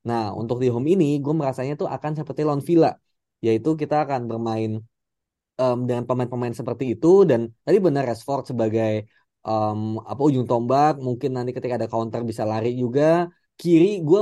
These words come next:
mem-, melihatnya lebih kepada Sancho sih gitu, bagaimana, eh, Garnacho katanya kemarin belum fit untuk bermain gitu, kayak bahkan bench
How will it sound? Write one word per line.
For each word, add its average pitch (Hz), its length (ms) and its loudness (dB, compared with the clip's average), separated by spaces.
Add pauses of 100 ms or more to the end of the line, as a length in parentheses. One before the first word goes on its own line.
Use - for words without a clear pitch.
mem-, 190 280 -2
melihatnya 180 340 2
lebih 165 160 -4
kepada 139 240 -6
Sancho 135 400 -4
sih 120 200 -6
gitu, 110 200 -6
bagaimana, 110 400 -2 (480)
eh, 117 320 0
Garnacho 127 720 0 (300)
katanya 131 340 -4
kemarin 151 300 -2
belum 127 140 -4 (100)
fit 190 180 -2
untuk 131 300 -8
bermain 120 380 -2
gitu, 110 120 -4
kayak 110 320 -6
bahkan 117 320 -4 (320)
bench 120 320 0